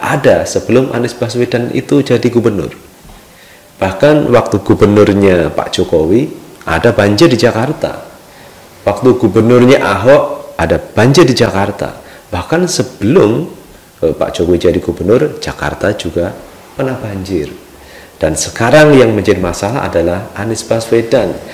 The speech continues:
Kenapa Gubernur Anies Baswedan ini Jakarta banjir? Ini menjadi pertanyaan, padahal sudah ada banjir itu sudah lama. Nah, teman-teman, sekarang kita melihat,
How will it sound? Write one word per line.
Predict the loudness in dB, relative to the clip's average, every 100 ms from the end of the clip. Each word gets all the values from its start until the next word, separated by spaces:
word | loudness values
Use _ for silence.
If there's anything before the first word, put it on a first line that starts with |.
| -18 -8 -4
Kenapa | 2 2 2 2 2 2 -2 -4 -2
Gubernur | 2 4 4 2
Anies | 0 -2 -4
Baswedan | -6 -4 -4 -2 -2
ini | -2 -4
Jakarta | -4 -4 -2 0
banjir? | -2 -2 -2 -2 -4 -10 -18 -20 -20 -20 -20 -20 -20 -10
Ini | -4 -4 -4
menjadi | -2 -2 -2
pertanyaan, | -2 -4 -4 -2 -4 -4 -8 -6
padahal | -4 0 0 2 0 -2 -4 -10 -16 -16 -18 -12
sudah | -8 -4 -4 -6
ada | -6 -4
banjir | -4 -2 -4 0
itu | -2
sudah | -4 -8 -8
lama. | -10 -12 -14 -20 -20 -20 -20 -20 -20 -14 0
Nah, | 0 0 -4 0
teman-teman, | 2 4 2 0 -2 -10 -18 -6
sekarang | -4 0 4 4 4 0
kita | 0 -2 2 2
melihat, | 2 0 0 -2 -4